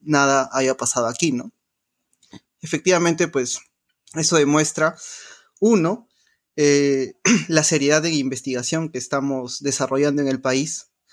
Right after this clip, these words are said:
la rigurosidad académica que tanto nos inculcan en las universidades se cae por el suelo, y segundo,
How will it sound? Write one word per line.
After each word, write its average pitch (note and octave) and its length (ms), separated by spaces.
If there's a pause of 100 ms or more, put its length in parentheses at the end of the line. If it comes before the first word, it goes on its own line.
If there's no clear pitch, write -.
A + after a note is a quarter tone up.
(220)
la D3 160
rigurosidad C#3 640
académica D3 520
que B2 120
tanto C#3+ 260
nos D3 160
inculcan C#3+ 420
en C#3 60
las B2 160
universidades B2+ 640
se B2+ 140
cae C3 220
por B2+ 180
el C3 100
suelo, D3+ 400 (720)
y E3 100
segundo, F#3+ 720